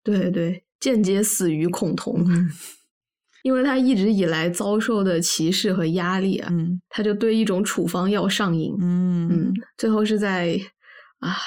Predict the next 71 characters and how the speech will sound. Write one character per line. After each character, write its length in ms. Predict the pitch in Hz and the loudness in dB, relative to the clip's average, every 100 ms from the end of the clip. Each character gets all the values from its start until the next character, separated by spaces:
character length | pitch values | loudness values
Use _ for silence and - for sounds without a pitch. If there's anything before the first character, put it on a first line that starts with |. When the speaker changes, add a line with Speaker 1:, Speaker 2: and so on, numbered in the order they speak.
| - | -2
Speaker 1:
一 100 | 220 | -2
场 180 | - - | -2 -4
sax 480 | - 262 190 - - | -2 -2 -2 -4 -2
中 300 | 185 185 202 | 0 0 0
死 340 | - 185 165 | 0 0 0
于 180 | 156 165 | 2 0
动 220 | 220 190 | 0 0
脉 160 | 185 175 | 0 0
高 180 | 185 | -2
血 160 | 190 190 | -2 -2
压。 120 | 147 - - - | -4 -6 -8 -10
Speaker 2:
哇， 80 | 151 - - - | -10 -8 -10 -10
真 140 | - | -8
的 80 | 156 | -6
是。 180 | 156 - | -4 -6
Speaker 1:
<laughs> 120 | 180 - _ _ _ - - - 220 | -8 -12 _ _ _ -20 -20 -12 -4
嗯， 320 | 240 196 190 190 - | 0 2 2 0 -2
就 140 | 247 | -2
很 120 | 202 | 0
dramatic。 600 | 202 208 190 196 277 269 | 0 0 0 0 0 -2
Speaker 2:
对， 160 | 185 160 | -2 -2
对， 180 | 156 156 | 0 -2
对， 300 | 160 165 202 - | -4 -4 -4 -4
真 140 | 170 | -4
的， 200 | 170 170 202 - - - - | -2 -4 -6 -12 -12 -8 -4
我 80 | 202 | -2
觉 100 | 190 | 0
得 80 | 349 539 | 0 0
导 180 | 175 214 | -2 0
演 160 | 294 170 | 0 0
要 140 | 208 | -2
是 100 | 220 | -2
采 300 | - - - | -2 -4 -4
用 160 | 175 190 | -2 -2
了 80 | 185 | -2
这 140 | 202 | -2
个 100 | 185 | -4
结 340 | 185 - 85 | -4 -4 -2
局， 220 | 160 - 151 | -4 -4 -8
反 380 | - - - | -8 -6 -6
而 200 | - - | -6 -6
会 160 | 165 220 | -2 -2
很 160 | 220 208 | -4 -8
突 260 | - - | -12 -6
兀 260 | 196 226 190 | -4 -2 -4
吧。 160 | - 185 - 370 | -8 -12 -10 -2
Speaker 1:
嗯 180 | 202 196 | 2 2
哼。 140 | 175 | 2
Speaker 2:
我 80 | 185 | 2
是 120 | 196 - | 2 0
觉 160 | 208 | 0
得 340 | 208 233 214 226 | 0 -2 -2 -2
现 280 | - 294 | -2 -2
实 160 | 233 180 | -2 -2
生 200 | 196 208 | -2 0
活 140 | 180 | 0
中 260 | 175 180 180 | -2 -2 -2
性 240 | 196 233 | -2 -2
少 220 | 202 - 160 | -2 -2 -6
数 160 | 180 | -4
的 80 | 165 | -2
生 320 | - 165 180 | -2 -2 -2
活， 300 | 180 76 - | -2 -6 -8
他 220 | - - 254 | -8 -6 -2
们 180 | 247 | 0
要 220 | 185 170 156 | 0 -2 -4
面 320 | - 202 160 | -2 -2 -2
临 120 | 139 | -2
的 120 | 160 | -4
阻 200 | 160 - - | -4 -6 -6
碍， 300 | 143 139 | -8 -8